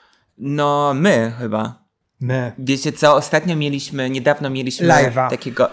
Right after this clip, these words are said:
Speaker 1: właściwie to takie spotkanie, wieczorek autorski online. No nie będę ukrywał, ja byłem pomysłodawcą tego super pomysłu i, e, dzwoniliśmy do jakichś tam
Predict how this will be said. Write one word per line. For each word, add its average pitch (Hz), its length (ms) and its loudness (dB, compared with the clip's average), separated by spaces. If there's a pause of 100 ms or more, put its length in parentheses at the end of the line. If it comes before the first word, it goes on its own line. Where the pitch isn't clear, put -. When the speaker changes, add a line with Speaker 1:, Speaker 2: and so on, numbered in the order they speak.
Speaker 1:
właściwie - 300 -4
to - 80 -10
takie 123 240 -8
spotkanie, 160 640 -4
wieczorek 151 400 0
autorski 110 840 0
online. 110 600 0 (320)
No 370 80 -18 (160)
nie 508 80 -10
będę 302 160 2
ukrywał, 120 340 4
ja 131 80 4
byłem 110 180 -2
pomysłodawcą 117 680 -4
tego - 180 -10
super - 320 -6 (320)
pomysłu 135 840 4 (340)
i, 127 420 -4
e, 123 300 -2
dzwoniliśmy 117 920 -4
do 110 440 -4
jakichś 110 460 -8
tam 104 300 -6